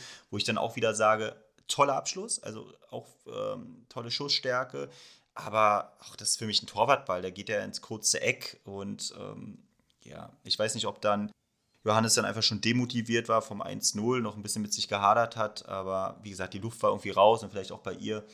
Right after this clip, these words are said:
Ah, und dann war dann einfach der Deckel drauf und, ähm, ja, Wolfsburg gewinnt das Ding drei null,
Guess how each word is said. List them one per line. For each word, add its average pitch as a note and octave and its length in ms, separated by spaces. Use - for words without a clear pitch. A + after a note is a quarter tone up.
Ah, F#2+ 140
und F#2 160
dann F2 120
war F2+ 140
dann F#2 140
einfach F2 240
der F2+ 140
Deckel F#2 240
drauf F2+ 440
und, F2+ 360
ähm, - 180
ja, F2 160
Wolfsburg - 460
gewinnt G#2 280
das A#2 140
Ding G#2+ 160
drei G2+ 200
null, G2+ 280